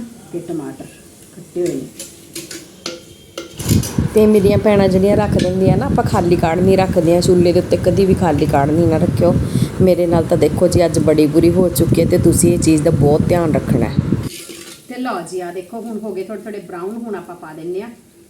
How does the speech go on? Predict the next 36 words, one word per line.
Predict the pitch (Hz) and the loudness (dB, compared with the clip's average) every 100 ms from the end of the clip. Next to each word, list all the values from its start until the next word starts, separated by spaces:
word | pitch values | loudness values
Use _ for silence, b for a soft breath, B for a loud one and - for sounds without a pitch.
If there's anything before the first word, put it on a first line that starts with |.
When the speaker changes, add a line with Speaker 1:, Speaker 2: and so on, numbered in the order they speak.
| _ _ _ - - | _ _ _ -20 -18
Speaker 1:
ਟਮਾਟਰ | 196 190 180 180 240 262 - | -14 -12 -12 -10 -10 -12 -14
ਤੇ | 202 | -12
ਹਰੀਆਂ | 208 180 | -10 -8
ਮਿਰਚਾਂ। | 170 175 - 170 - b b b | -8 -8 -10 -14 -16 b b b
ਬਸ | 202 196 | -14 -8
ਹੁਣ | 208 220 | -6 -4
ਮੈਨੂੰ | 220 220 | -6 -6
ਥੋੜ੍ਹਾ | 220 226 | -6 -6
ਡਰ | 196 190 202 | -6 -6 -6
ਵੀ | 233 | -6
ਬਹੁਤ | 226 247 269 | -4 -6 -6
ਲੱਗ | 262 220 | -6 -4
ਰਿਹਾ | 233 | -4
ਕਿ | 262 277 | -4 -4
ਮੇਰੀ | 254 220 220 | -4 -2 -4
ਹਾਂਡੀ | 220 180 180 | -8 -10 -8
ਨਾ | 202 202 | -8 -8
ਪਟਕ | 190 202 | -12 -12
ਜੇ, | 202 277 - B B | -10 -10 -12 B B
ਮੇਰੇ | 262 269 | -2 0
ਦਿਮਾਗ | 233 233 220 220 | 2 2 2 0
'ਚ | 254 | -2
ਆ | 226 | -2
ਗਿਆ, | 240 | -4
ਕਿਉਂਕਿ | 262 294 | -6 -6
ਜਦੋਂ | 277 254 247 | -6 -6 -6
ਆਪਾਂ | 233 254 | -6 -8
ਪਹਿਲਾਂ | 254 226 233 277 269 | -10 -10 -8 -8 -8
ਅਸੀਂ | 262 262 | -6 -8
ਤੜਕਾ | 254 214 240 | -8 -8 -8
ਲਾਉਂਦੇ | 262 233 277 | -8 -6 -6
ਹੁੰਦੇ | 302 240 240 | -6 -8 -6
ਸੀ | 330 | -4
ਨਾ | |
ਇਹਦੇ | 381 381 | -4 -4
ਵਿੱਚ, | 311 | -6